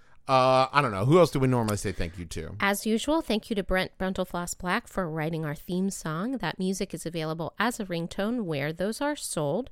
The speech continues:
Speaker 2: Thank you to Kayla M. Wassel for our Twitter thumbnail art. Check out her portfolio. It's fabulous. Thank you to Keely Weiss Photography for the banner art for the banner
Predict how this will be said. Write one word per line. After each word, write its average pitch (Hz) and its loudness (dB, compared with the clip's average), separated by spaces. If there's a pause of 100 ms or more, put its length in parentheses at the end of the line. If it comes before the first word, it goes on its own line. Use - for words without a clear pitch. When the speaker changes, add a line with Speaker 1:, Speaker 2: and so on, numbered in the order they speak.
(280)
Speaker 2:
Thank 226 2
you 208 -2
to 196 -12
Kayla 196 0
M. 175 -2
Wassel 180 -6
for - -8
our 156 -4
Twitter 160 -2
thumbnail 156 -4
art. 269 2 (100)
Check - -6
out - -8
her 170 -6
portfolio. 170 -4
It's - -8 (160)
fabulous. 147 -4 (380)
Thank 247 4
you 240 -2
to 226 0
Keely 220 -2
Weiss 196 0
Photography 214 -2
for 185 2
the 165 0 (480)
banner 190 0
art 208 -2
for 175 0 (140)
the 175 -4
banner 190 2